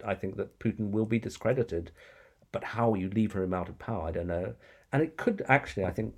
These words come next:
be beginning to happen in China, as I say, with what's happening in Shanghai and covid. I mean, that's too early to call the end of Xi Jinping, way too early. But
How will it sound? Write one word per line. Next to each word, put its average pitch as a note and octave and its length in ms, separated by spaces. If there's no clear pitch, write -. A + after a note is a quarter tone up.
be B2 120
beginning A#2+ 440
to F#2 80
happen G#2+ 240
in G#2+ 120
China, G#2 340
as F2+ 140
I F#2+ 60
say, G2 240
with F2+ 140
what's F#2 200
happening F#2+ 340
in F#2 180
Shanghai F#2+ 540
and F2+ 340
covid. F2 300
I F2+ 80
mean, F#2 120
that's - 240
too G2+ 320
early F2+ 240
to - 100
call F2+ 240
the F2 100
end E2+ 140
of E2 80
Xi F2+ 100
Jinping, E2 460
way F#2 240
too D#2+ 180
early. D2+ 180
But F#2 320